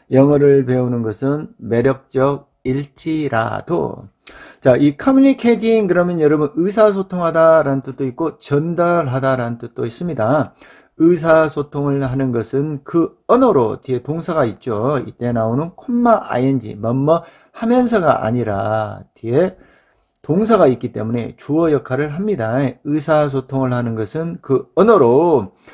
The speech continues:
formidable, formidable 그러면 여러분 무서운 이런 뜻입니다. 무서운 일이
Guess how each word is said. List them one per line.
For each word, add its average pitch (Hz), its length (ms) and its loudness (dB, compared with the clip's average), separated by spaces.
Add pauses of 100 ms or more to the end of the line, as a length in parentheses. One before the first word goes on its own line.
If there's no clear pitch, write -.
(180)
formidable, 202 800 4 (440)
formidable 190 920 2
그러면 143 360 -4
여러분 131 340 -4
무서운 185 600 2
이런 135 260 -4
뜻입니다. 160 560 -8 (240)
무서운 156 720 0 (120)
일이 127 640 -4